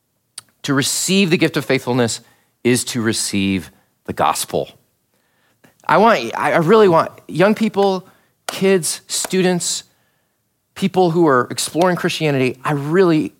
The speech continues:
want you to hear me on this. It's really important that you guys understand this. The message of Christianity, the message of our faith, is not about faithful people being good.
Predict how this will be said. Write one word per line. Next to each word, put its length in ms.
want 260
you 80
to 60
hear 120
me 120
on 80
this. 160
It's 200
really 300
important 360
that 100
you 80
guys 180
understand 400
this. 240
The 100
message 580
of 100
Christianity, 640
the 100
message 340
of 80
our 120
faith, 460
is 180
not 380
about 540
faithful 600
people 520
being 680
good. 380